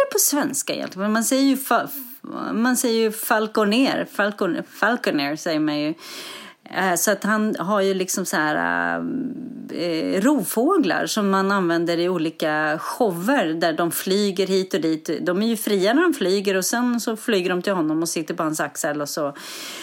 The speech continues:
Han har ju liksom typ ett så här tjugoen olika rovfåglar som är helt underbara och han älskar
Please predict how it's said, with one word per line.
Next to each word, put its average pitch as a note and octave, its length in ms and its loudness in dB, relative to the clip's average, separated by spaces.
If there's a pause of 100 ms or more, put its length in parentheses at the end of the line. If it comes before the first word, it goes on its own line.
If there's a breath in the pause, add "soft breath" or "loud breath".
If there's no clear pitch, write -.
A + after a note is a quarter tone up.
(200 loud breath)
Han G#3+ 180 4
har F#3 80 4
ju D#3 120 4
liksom D#3 260 0
typ D#3 260 -4
ett D3+ 80 -4
så - 100 -2
här - 60 -8
tjugoen D#3 640 0
olika F3 360 0
rovfåglar E3+ 760 0
som F3 240 0
är D#3+ 100 4
helt D3+ 240 0
underbara E3 600 2
och D#3 60 2
han E3+ 220 0
älskar F#3 720 0